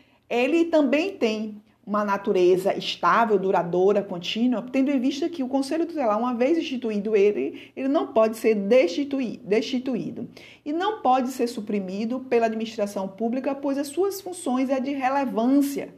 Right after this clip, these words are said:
né? Então, razão pela qual ele tem uma natureza, ele tem a natureza estável, duradoura e contínua. É, enfim, ele é um órgão permanente, como o próprio diz lá no artigo cento e trinta e um.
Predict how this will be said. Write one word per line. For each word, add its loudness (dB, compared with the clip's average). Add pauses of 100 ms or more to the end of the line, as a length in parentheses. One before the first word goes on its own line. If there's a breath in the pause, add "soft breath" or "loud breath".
né? -8 (440 loud breath)
Então, 0 (200 loud breath)
razão 2
pela 2
qual 2
ele -2
tem -4
uma -2
natureza, 0 (240 loud breath)
ele -6
tem -6
a -4
natureza 0
estável, -4 (120)
duradoura 2
e 4
contínua. -6
É, -6
enfim, 0
ele 6
é 6
um 6
órgão 2 (160)
permanente, 2
como 0
o 0
próprio 2
diz -2
lá -2 (440 loud breath)
no -2
artigo -4
cento -4
e 0
trinta -4
e 2
um. -2